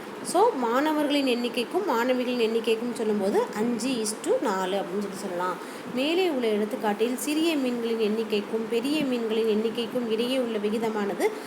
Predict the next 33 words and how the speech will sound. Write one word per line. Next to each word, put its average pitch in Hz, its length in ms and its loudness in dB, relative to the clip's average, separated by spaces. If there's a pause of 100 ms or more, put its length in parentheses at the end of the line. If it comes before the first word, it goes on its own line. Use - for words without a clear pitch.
(160)
அஞ்சு 254 340 2
is 254 280 0
to 269 60 0
ஒண்ணு. 220 320 2
இதுதான் 240 420 2
கரெக்ட். 202 360 -2 (380)
இதை 220 200 2
ஒண்ணு 294 540 6
is 320 260 6
to 247 100 0
அஞ்சு 233 260 0
என்று 226 260 2
எழுதுதல் 233 500 0
தவறானது 196 640 -2
ஆகும். 190 360 -2 (300)
எனவே, 208 460 2 (400)
அஞ்சு 262 280 2
is 277 340 0
to 233 80 0
ஒண்ணு 240 340 2
மற்றும் 220 340 0
ஒண்ணு 247 240 2
is 254 240 -2
to 240 60 -2
என்ற 208 280 0 (220)
விகிதங்கள் 226 480 -2
சமம் 214 380 -2 (100)
அல்ல. 180 480 -2 (640)
இன்னொரு 285 360 4
எடுத்துக்காட்டு, 214 460 -2
வேற 247 240 2
ஒரு 214 160 2
எடுத்துக்காட்டுல 202 540 -2